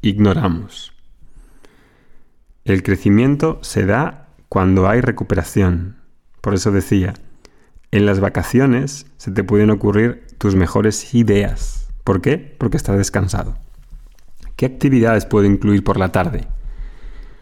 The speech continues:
Varias actividades. Uno, ejercicio físico. Dos, paseo en la naturaleza tomando aire fresco. Tres, masajes. Cuatro, baños de sales alcalinas. Cinco,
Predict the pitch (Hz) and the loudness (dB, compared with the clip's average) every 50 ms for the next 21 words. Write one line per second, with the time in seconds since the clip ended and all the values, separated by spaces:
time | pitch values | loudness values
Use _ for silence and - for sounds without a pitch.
0 | - - - - - - - - 104 101 131 147 147 127 - 131 - - 127 113 | -18 -18 -14 -14 -14 -10 -4 0 2 2 4 4 2 0 -2 -2 0 2 2 2
1 | 95 90 95 90 - - 104 - - - - 170 180 139 95 95 95 113 - 131 | 2 2 0 -2 -4 -8 -10 -12 -6 0 2 4 4 4 2 0 -2 -4 -6 -2
2 | - 117 107 - - - - 143 127 - 143 127 127 - - - - 117 117 127 | -2 -2 0 0 0 0 0 0 0 2 0 0 0 -2 -6 -6 -6 -8 -10 -12
3 | - - 147 123 - 127 254 - - - - - - - - 101 - - 120 120 | -10 -8 -4 -2 0 0 0 0 -2 -6 -12 -14 -8 -4 -4 -2 0 2 2 4
4 | 120 120 117 113 110 110 101 - 107 104 101 104 113 104 - 113 - - 104 98 | 4 4 4 4 4 4 4 4 4 4 4 4 2 2 0 -2 0 2 2 4
5 | 98 101 104 101 101 98 160 - - 113 107 98 - - - - 147 - - - | 4 4 4 4 4 2 0 0 0 0 0 0 -2 -6 -10 -12 -12 -8 -4 0
6 | - 120 117 - - - - - - - - 101 101 - - 135 131 - - 110 | 2 2 2 0 -2 -8 -14 -12 -4 0 0 2 2 0 0 -2 -4 -4 -4 -8
7 | 107 - - - - - - - - - - - - - - - - - - - | -8 -10 -12 -14 -14 -14 -14 -16 -18 -16 -16 -16 -16 -18 -20 -20 -18 -6 -2 0
8 | 151 160 151 - 110 107 - - - - - - - - - 113 104 113 123 135 | 0 0 0 -2 -2 -4 -4 -10 -18 -20 -20 -18 -8 -2 2 2 4 4 4 4
9 | 135 139 143 127 117 107 - - 123 127 127 120 - 110 107 98 - 107 113 123 | 4 4 4 2 2 0 0 0 0 2 0 0 0 0 0 2 2 4 4 4
10 | 120 107 98 95 90 - - - - - - _ - - - - - - - - | 4 4 2 0 -2 -6 -12 -18 -20 -20 -20 _ -20 -20 -20 -20 -20 -20 -8 -2
11 | - 147 151 147 127 - - 117 - - | 2 2 4 4 2 2 -2 -4 -6 -8